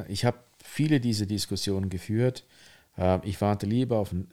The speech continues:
Totimpfstoff, die, die derzeitigen Impfen funktionieren nicht und so weiter und so fort. Das sind alles Argumente, die gebracht worden sind. Es ist tatsächlich so, Leute oder Personen, die geimpft worden sind, haben immer einen milden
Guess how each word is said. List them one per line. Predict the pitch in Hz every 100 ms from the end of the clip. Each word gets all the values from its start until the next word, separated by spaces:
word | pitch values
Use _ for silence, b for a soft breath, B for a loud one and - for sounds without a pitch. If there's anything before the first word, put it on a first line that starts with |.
| -
Totimpfstoff, | 135 147 139 123 - 113 110 - - -
die, | 92 90
die | 95
derzeitigen | 90 117 113 110 104 98 95
Impfen | 104 98 90 87
funktionieren | 87 85 78 107 143 139 127
nicht | 117 113 -
und | 135 120
so | 104
weiter | 90 87 80
und | 78
so |
fort. | - - -
Das | 101
sind | 113
alles | 104 120 120
Argumente, | 104 98 101 101
die | -
gebracht | - - 67 -
worden | - 67
sind. | - - - B B B B B B
Es | - 131
ist | -
tatsächlich | 123 120 113 104 98 -
so, | 71 - _ 104
Leute | 90 95 135 143 170 170 - -
oder | 85 78
Personen, | 64 - 104 127 127
die | 110 -
geimpft | - - 107 156 - -
worden | 110 117 110 101
sind, | 110 151 170 B B B _
haben | - 87 123 127 -
immer | 104 123 127 131
einen | 90 95 98 - 95
milden | 90 92 101 104 101